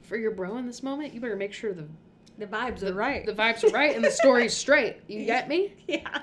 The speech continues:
Speaker 1: You gotta make sure.
Speaker 2: It's weird. It's so weird.
Speaker 1: And then,
Speaker 2: And
Speaker 1: so
Speaker 2: then
Speaker 1: Sandoval's
Speaker 2: Schwartz, like,
Speaker 1: like
Speaker 2: just,
Speaker 1: a
Speaker 2: like, falls onto the floor.
Speaker 1: Yeah, he's like, "I gotta sit down."
Speaker 2: <laughs> He
Speaker 1: And
Speaker 2: doesn't
Speaker 1: Ar-,
Speaker 2: even sit in a
Speaker 1: there's
Speaker 2: chair.
Speaker 1: a chair literally behind him, and he just gets on the floor.
Speaker 2: He's just like, "I'm a full gremlin
Speaker 1: And
Speaker 2: right
Speaker 1: he's
Speaker 2: now."
Speaker 1: kind of a floor guy.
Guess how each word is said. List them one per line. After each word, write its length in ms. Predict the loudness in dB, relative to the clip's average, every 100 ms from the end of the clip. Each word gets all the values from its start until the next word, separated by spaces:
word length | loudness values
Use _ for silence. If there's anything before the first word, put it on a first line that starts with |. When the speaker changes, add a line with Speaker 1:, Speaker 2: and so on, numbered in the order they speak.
| -8
Speaker 1:
You 80 | 0
gotta 240 | 2 2
make 220 | 0 -6 -4
sure. 440 | -2 0 0 -2 -10 -18 -20 -20 -14
Speaker 2:
It's 360 | -6 -4 -4 -6
weird. 540 | -6 -4 -4 -6 -8 -10
It's 220 | -12 -6
so 200 | -6 -4
weird. 540 | -6 -8 -8 -10 -14 -8 -4
Speaker 1:
And 140 | -2
then, 280 | -2 -4 -8 -10
Speaker 2:
And 80 | -4
Speaker 1:
so 60 | -4
Speaker 2:
then 100 | -4
Speaker 1:
Sandoval's 380 | -4 -2 0 2
Speaker 2:
Schwartz, 100 | 0
like, 100 | 0
Speaker 1:
like 80 | 0
Speaker 2:
just, 80 | 0
Speaker 1:
a 20 |
Speaker 2:
like, 160 | -2 -2
falls 420 | -4 0 2 2
onto 220 | -2 -2
the 120 | -6
floor. 320 | -6 -6 -4 2
Speaker 1:
Yeah, 140 | 2
he's 220 | 2 4
like, 220 | 4 2 0
"I 140 | 4
gotta 180 | 4 2
sit 320 | 0 0 2
down." 340 | 2 2 2 2
Speaker 2:
<laughs> 40 | 2 4 0 -4 -12 2
He 80 | 4
Speaker 1:
And 60 | 6
Speaker 2:
doesn't 120 | 6
Speaker 1:
Ar-, 40 | 6
Speaker 2:
even 120 | 4
sit 140 | 2 4
in 80 |
a 40 | 6
Speaker 1:
there's 180 | 8 6
Speaker 2:
chair. 100 | 6
Speaker 1:
a 60 |
chair 380 | 8 8 6 2
literally 320 | -2 2 4
behind 440 | 8 8 6 2 2
him, 180 | 2 2
and 100 | 0
he 120 | 0
just 260 | -2 -8 -4
gets 220 | -4 -4
on 100 | -6
the 80 | -8
floor. 320 | -6 -6 -2
Speaker 2:
He's 120 | -4
just 180 | -4 -6
like, 160 | -6 -4
"I'm 200 | -6 -6
a 40 |
full 300 | -6 -2 -2
gremlin 380 | 0 -4 -4 -6
Speaker 1:
And 100 | -6
Speaker 2:
right 100 | -4
Speaker 1:
he's 120 | -4
Speaker 2:
now." 100 | -4
Speaker 1:
kind 140 | -2 -2
of 60 | -2
a 60 |
floor 320 | -6 -6 -6 -4
guy. 280 | -6 -6